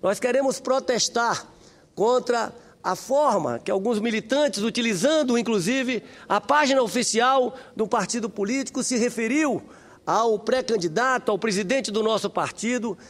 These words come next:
de forma desrespeitosa, de forma agressiva, de forma violenta. E queremos deixar registrado, como disse o nosso presidente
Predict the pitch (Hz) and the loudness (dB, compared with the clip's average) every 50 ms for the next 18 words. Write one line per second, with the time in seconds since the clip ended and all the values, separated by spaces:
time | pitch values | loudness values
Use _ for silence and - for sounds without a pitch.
0 | - - - 160 196 - - 233 233 220 220 220 185 202 170 - 175 208 202 - | -20 -16 -6 -6 -6 -2 0 0 2 2 2 0 0 -2 -4 0 0 -2 -2 -2
1 | - 196 165 139 - - 202 226 233 226 208 185 196 170 - - - 214 214 196 | -2 -2 -4 -4 -2 -2 0 2 2 2 2 0 0 -2 -2 -2 0 0 0 2
2 | 196 185 180 175 165 151 131 - - 220 240 233 202 202 175 185 - - - 208 | 2 0 0 0 0 -2 -2 -2 -2 -2 -2 0 0 0 0 -2 -4 0 -2 0
3 | 220 226 214 208 214 180 - - - - - - - - 160 247 240 208 180 170 | 2 2 2 2 2 0 -2 -6 -16 -20 -20 -20 -10 -4 0 2 2 4 4 2
4 | 151 127 - - - - - - - - - - - - - 151 - 208 202 214 | 0 0 -2 -6 -12 -20 -20 -20 -20 -20 -20 -20 -20 -8 -8 -2 0 2 2 2
5 | 233 226 220 190 160 208 185 - - 240 233 208 208 196 165 - - 226 240 240 | 2 2 2 2 2 0 0 0 0 0 2 2 2 2 0 0 0 0 0 0
6 | 220 - 214 220 220 196 285 285 - 254 254 247 247 240 214 - - 214 214 175 | 0 0 0 -2 0 0 0 0 0 0 0 2 2 2 0 -2 -4 -4 -4 -4
7 | 202 190 170 202 214 208 196 214 - 165 | -4 0 0 2 2 2 0 -2 -6 -6